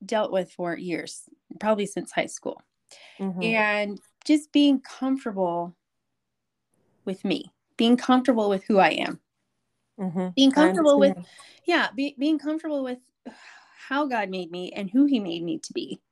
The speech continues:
Speaker 1: I've struggled with that, you know, over the years. I think it changes. Different phases of life changes it for me. Um, and at one point it could be, you know, my body makeup. At, at another point, it could be,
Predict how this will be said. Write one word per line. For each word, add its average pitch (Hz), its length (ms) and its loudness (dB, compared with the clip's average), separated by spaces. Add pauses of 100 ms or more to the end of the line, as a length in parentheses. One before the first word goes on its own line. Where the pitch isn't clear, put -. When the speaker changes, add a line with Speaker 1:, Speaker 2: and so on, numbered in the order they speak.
(1200)
Speaker 1:
I've 330 200 6
struggled 508 400 2
with 233 160 0
that, - 400 -8
you 262 100 -2
know, 269 300 2
over 330 200 2
the 339 120 2
years. 285 580 0
I 226 100 -6
think 294 220 0
it - 160 -10
changes. 247 560 0
Different 294 340 0
phases 247 360 0
of 190 120 -4
life 185 280 0
changes 185 500 -8
it 165 160 -6
for 165 180 -4
me. - 280 -10 (480)
Um, 175 400 2
and 196 260 -4
at 185 160 4
one 240 260 4
point 226 240 0
it 208 120 -4
could 180 140 -10
be, 202 500 -2 (1800)
you 208 160 -2
know, 180 440 2 (320)
my 190 180 -2
body 170 360 2
makeup. 165 540 0 (140)
At, 175 140 -4 (200)
at 180 160 -4
another 196 380 2
point, 196 380 2
it 190 160 0
could 180 200 -6
be, 185 520 -2